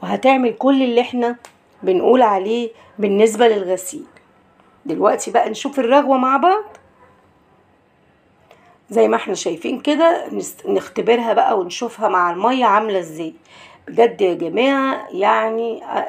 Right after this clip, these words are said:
مبهرة، حاجة رهيبة. ومش بس كده، احنا عندنا مكون هيخلي الصابون معاكي ي-، يبقى صلب بسرعة مهولة،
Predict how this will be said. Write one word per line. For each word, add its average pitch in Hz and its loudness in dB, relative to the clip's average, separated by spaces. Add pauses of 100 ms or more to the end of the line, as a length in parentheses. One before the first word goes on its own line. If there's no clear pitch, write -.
مبهرة، 208 -2 (460)
حاجة 220 0
رهيبة. 180 -2
ومش 175 -12
بس 254 -4
كده، 285 0 (340)
احنا 208 -4
عندنا 190 0
مكون 277 0 (360)
هيخلي 277 -2
الصابون 240 -4
معاكي 226 -2
ي-، 202 -6
يبقى 415 0
صلب 247 -2
بسرعة 254 2
مهولة، 185 -2